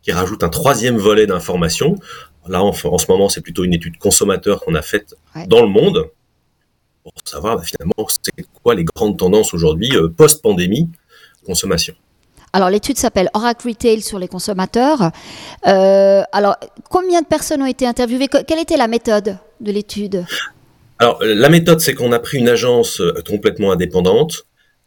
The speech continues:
Speaker 1: euh, qui a interrogé plus de huit mille personnes
Speaker 2: Wow.
Speaker 1: dans onze pays.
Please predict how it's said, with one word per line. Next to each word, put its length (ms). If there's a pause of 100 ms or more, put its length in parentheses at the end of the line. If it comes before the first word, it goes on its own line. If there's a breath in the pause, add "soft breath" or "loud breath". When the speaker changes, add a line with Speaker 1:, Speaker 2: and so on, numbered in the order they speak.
Speaker 1:
euh, 140
qui 180
a 60
interrogé 440
plus 200
de 100
huit 160
mille 200
personnes 460 (200)
Speaker 2:
Wow. 340
Speaker 1:
dans 280
onze 200
pays. 400